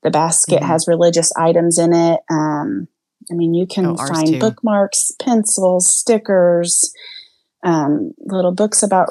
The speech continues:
Speaker 1: religious things.
Speaker 2: Yeah, we even do chocolate in the <laughs> shape of
Speaker 1: I
Speaker 2: a
Speaker 1: do,
Speaker 2: cross.
Speaker 1: I do
Speaker 2: <laughs> I
Speaker 1: that
Speaker 2: mean,
Speaker 1: too.
Speaker 2: like, you
Speaker 1: I do
Speaker 2: know.
Speaker 1: that too, yeah.
Speaker 2: <laughs>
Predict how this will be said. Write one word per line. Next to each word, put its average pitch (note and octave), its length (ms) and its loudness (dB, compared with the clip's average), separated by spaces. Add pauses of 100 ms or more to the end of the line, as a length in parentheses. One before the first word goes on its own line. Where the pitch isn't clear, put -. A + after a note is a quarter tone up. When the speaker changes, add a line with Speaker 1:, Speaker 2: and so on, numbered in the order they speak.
(200)
Speaker 1:
religious F#3+ 560 2
things. F3+ 840 0 (240)
Speaker 2:
Yeah, E3 120 -8
we G3+ 120 -2
even G#3+ 140 -2
do F#3 100 -2
chocolate E3+ 460 -4
in D3+ 120 -4
the D3 80 -4
<laughs> - 0 -
shape - 480 -2
of C4+ 80 2
Speaker 1:
I D4+ 40 4
Speaker 2:
a - 40 4
Speaker 1:
do, E4 140 4
Speaker 2:
cross. C#3 200 0
Speaker 1:
I C#4+ 340 2
do E4+ 140 4
Speaker 2:
<laughs> - 0 -
I - 40 4
Speaker 1:
that D#4 100 6
Speaker 2:
mean, G3+ 120 2
Speaker 1:
too. D#4 80 -2
Speaker 2:
like, C4+ 200 2 (140)
you E4 60 2
Speaker 1:
I F#4 40 4
do D#4+ 120 2
Speaker 2:
know. E4 60 4
Speaker 1:
that D#4+ 200 0
too, C4+ 280 -2
yeah. C4 280 0
Speaker 2:
<laughs> - 40 -18